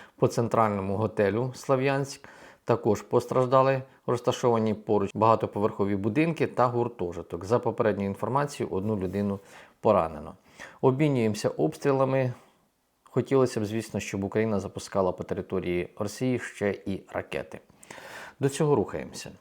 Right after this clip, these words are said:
Тим часом світ активно реагує на заяву Дональда Трампа про переміщення атомних підводних човнів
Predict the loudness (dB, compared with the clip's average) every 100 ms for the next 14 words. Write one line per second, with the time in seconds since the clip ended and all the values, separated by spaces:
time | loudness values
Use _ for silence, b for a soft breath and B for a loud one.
0 | _ 0 0 4 4 4 0 0 0 -2
1 | 0 0 0 2 2 4 4 4 4 2
2 | 2 2 2 2 4 6 4 2 0 0
3 | 0 0 0 0 0 -2 -2 -10 _ -6
4 | 2 4 6 4 -2 B B 2 2 4
5 | 0 -2 -2 0 0 2 2 2 -2 -2
6 | -4 0 0 0 -2 -2 -2 0 -2 -4